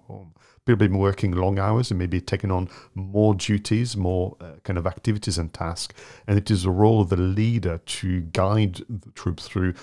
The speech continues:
the decluttering so that, once again, you can have a clearer alignment between your purpose and organization and the service to your customers.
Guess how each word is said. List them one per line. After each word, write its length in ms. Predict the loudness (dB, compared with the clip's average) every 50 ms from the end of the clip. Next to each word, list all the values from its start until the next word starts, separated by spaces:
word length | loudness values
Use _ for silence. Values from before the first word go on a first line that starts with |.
| -20 -16 -6
the 80 | -4 -2
decluttering 640 | -2 -2 -2 -2 -4 -4 2 2 2 2 2 -2 -2
so 120 | -4 -2
that, 260 | 0 0 -2 -2 -10 -14 -8
once 300 | -4 -4 -2 -2 -2 -4
again, 480 | -2 -2 -2 -2 -2 -4 -6 -8 -10 -10 -12 -20 -20 -20 -16 -8
you 100 | -8 -6
can 220 | -2 -2 -2 -2
have 400 | -2 -2 -2 0 0 0 0 -2 -6 -4
a 120 | -2 -2 -2
clearer 680 | -4 -8 -14 -6 -2 0 2 2 4 4 4 2 2
alignment 340 | 2 2 2 2 2 0 0
between 320 | -2 -6 -4 -2 -2 -2
your 180 | 0 -2 -4 -4
purpose 480 | -4 -2 0 0 0 0 -2 -4 -4
and 80 | -2 -4
organization 760 | -4 -4 -4 -6 -4 -2 -2 -2 -2 -2 -2 -4 -4 -4 -4 -6 -12 -20 _ _ _ _ _ -8 -2
and 320 | 0 0 0 0 -2 -4 -6
the 120 | -8 -8
service 380 | -6 -2 0 0 0 0 -2 -2
to 120 | -2 -4
your 100 | -4 -4
customers. 720 | -4 -4 -6 -6 -6 -8 -10 -10 -10 -14 -14 -16 -16 -18